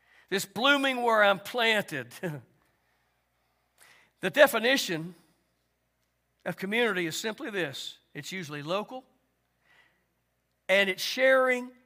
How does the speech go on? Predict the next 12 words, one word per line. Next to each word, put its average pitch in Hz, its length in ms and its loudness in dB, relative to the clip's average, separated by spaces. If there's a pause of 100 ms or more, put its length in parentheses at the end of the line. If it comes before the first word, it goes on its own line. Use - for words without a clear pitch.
(180)
common, 233 680 4
there's 233 240 -4
the 453 80 -6
word 440 260 -2
again, 381 340 -6 (1120)
characteristics 254 1040 0 (640)
and 190 200 -4
common 240 560 2
interest. - 540 -8 (200)
It's 202 240 0
joint 302 720 2 (600)
possession. 220 600 -2